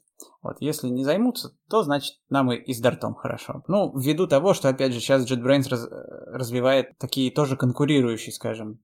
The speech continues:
так, ветки кроссплатформенных технологий,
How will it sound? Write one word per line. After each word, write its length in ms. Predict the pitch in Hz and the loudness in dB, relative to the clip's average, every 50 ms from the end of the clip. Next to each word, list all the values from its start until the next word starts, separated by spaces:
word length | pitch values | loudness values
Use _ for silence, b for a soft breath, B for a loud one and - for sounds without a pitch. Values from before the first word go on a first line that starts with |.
| _ _ - | _ _ -12
так, 180 | - 127 - | -12 -10 -6
ветки 500 | 113 117 127 120 117 - - - 131 - _ _ _ - - | -2 2 2 2 0 -2 -8 -10 -10 -12 _ _ _ -16 -10
кроссплатформенных 800 | - 123 110 - - 120 - - - 131 127 120 113 113 - | -8 -8 -6 -4 -4 -6 -2 0 0 0 0 0 -4 -6 -8
технологий, 720 | - - - - 123 127 175 233 254 196 135 - - - | -14 -12 -6 -4 0 2 4 4 4 2 0 -2 -4 -10